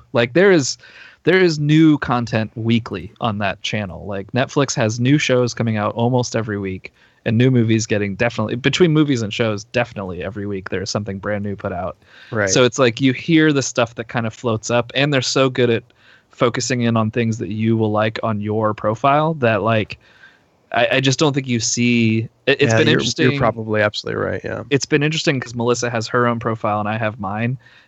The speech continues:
Speaker 1: and her stuff, the stuff that gets floated to her doesn't get floated to me, and it's like, I'll watch some of the stuff that she gets suggested, and she'll like it, and I'll be like, "I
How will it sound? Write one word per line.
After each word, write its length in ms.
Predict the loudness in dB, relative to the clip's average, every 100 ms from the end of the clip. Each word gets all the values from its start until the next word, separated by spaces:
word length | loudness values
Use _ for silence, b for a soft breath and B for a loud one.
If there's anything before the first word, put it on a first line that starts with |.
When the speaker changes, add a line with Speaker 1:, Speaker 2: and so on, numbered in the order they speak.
| -4
Speaker 1:
and 180 | -2 0
her 220 | 2 2
stuff, 340 | 2 -2 0
the 80 | -2
stuff 180 | 0 0
that 60 | 0
gets 140 | -2
floated 320 | -2 -2 -2
to 80 | -4
her 320 | -4 -2 -2
doesn't 260 | -2 -4 -4
get 140 | -6
floated 300 | -6 -6 -4 -6
to 60 |
me, 320 | -8 -6 -6 -4
and 140 | -4
it's 140 | 0
like, 280 | 2 2 0 b b b b -2
I'll 220 | 2 4
watch 280 | 4 2 0
some 140 | -2 -2
of 60 |
the 60 | -2
stuff 280 | -2 -4 -4
that 160 | -8
she 460 | -6 -4 -2 -2 -4
gets 300 | -6 -6 -6
suggested, 460 | -8 -4 -2 0
and 100 | 0
she'll 200 | 2 2
like 260 | 4 2 0
it, 140 | -4
and 160 | -4 -4
I'll 160 | -4 -4
be 140 | -4
like, 220 | -4 -6 -6
"I 220 | -6 -6